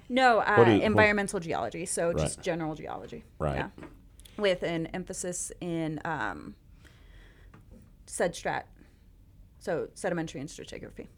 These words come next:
Speaker 2: Mm-hmm. So, uh, where do you work? What's your day job, and what do you do?
Speaker 1: I work at Chesapeake Energy, um,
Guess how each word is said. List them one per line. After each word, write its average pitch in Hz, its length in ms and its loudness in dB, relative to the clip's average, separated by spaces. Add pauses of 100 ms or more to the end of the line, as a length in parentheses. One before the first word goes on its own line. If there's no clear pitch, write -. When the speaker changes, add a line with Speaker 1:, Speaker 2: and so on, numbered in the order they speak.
(120)
Speaker 2:
Mm-hmm. 87 500 2
So, 101 420 8 (120)
uh, 78 340 6 (760)
where 120 480 10 (260)
do 87 100 4
you 90 240 4
work? 71 580 -2 (140)
What's 85 200 -2
your 82 120 0
day 73 360 2
job, 69 460 -4
and 78 100 -4
what 92 120 0
do 87 60 0
you 82 100 -2
do? 107 260 -2 (220)
Speaker 1:
I 226 200 4
work 233 360 0
at - 200 -2
Chesapeake - 840 -4
Energy, 247 540 -2
um, 196 500 -4